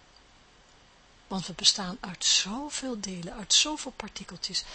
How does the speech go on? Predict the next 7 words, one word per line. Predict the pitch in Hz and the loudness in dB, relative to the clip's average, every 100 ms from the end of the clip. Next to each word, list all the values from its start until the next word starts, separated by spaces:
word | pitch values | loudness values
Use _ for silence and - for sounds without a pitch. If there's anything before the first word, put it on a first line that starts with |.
| - - | -12 -8
We | 190 | -6
bestaan | 185 - 202 185 - | 6 8 8 -2 -4
uit | 190 - | -4 4
zo | - 180 - | 4 4 -4
onnoemelijk | 185 160 160 196 262 277 277 269 - - - - - - - - - - | -4 -2 2 2 0 -4 -8 -10 -10 -16 -18 -20 -20 -20 -20 -20 -20 -20
veel | - 175 143 | -12 -8 2
cellen. | - - 190 220 254 | 6 6 4 -6 -10